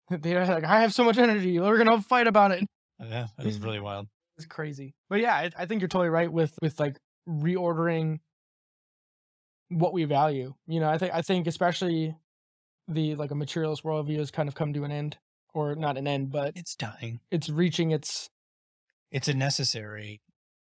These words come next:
Speaker 2: it's reached its limitations. It,
Speaker 1: Right.
Speaker 2: there, in some sense, where it, it's an inevitable byproduct of five hundred years,
Speaker 1: Yeah.
Speaker 2: a thousand years of thought.
Speaker 1: And crazy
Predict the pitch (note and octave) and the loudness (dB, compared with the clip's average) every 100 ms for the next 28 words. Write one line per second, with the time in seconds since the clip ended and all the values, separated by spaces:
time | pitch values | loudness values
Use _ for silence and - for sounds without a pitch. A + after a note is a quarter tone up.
0 | _ _ _ _ _ - C3+ B2+ C#3+ D3 | _ _ _ _ _ -10 -6 -2 0 0
1 | A2+ - A#2 G#2 G2+ A2+ G#2+ G2 B2+ D#3 | -2 -4 -8 -8 -6 -6 -8 -10 -2 0
2 | A2+ A#2+ A#2+ B2 C#3+ C3 A#2+ G#2+ A2 G#2+ | 0 -2 -6 -6 -6 -6 -6 -8 -12 -12
3 | G#2+ A#2+ A#2 A#2 G#2+ G#2+ G#2+ G#2+ G#2 G2+ | -14 -14 -10 -8 -6 -8 -8 -10 -10 -10
4 | G2+ G#2 F#2+ G2 F#2 F#2+ F2+ - _ _ | -12 -10 -10 -10 -14 -14 -14 -16 _ _
5 | _ _ _ _ _ _ _ _ - F2+ | _ _ _ _ _ _ _ _ -8 -8
6 | F2+ F#2 F2+ F2+ F#2+ - - C3 - G2+ | -6 -8 -8 -12 -14 -14 -2 0 2 0
7 | G2 G2+ G2 G2+ G#2+ _ _ _ _ _ | 0 -4 -6 -8 -10 _ _ _ _ _
8 | _ _ - F2+ - _ - F#2 F2+ - | _ _ -14 -14 -14 _ -12 -10 -10 -12
9 | _ _ - E3 D3+ - D#3 C#3+ D3+ D3 | _ _ 0 2 2 0 0 0 0 -2
10 | D3 | -4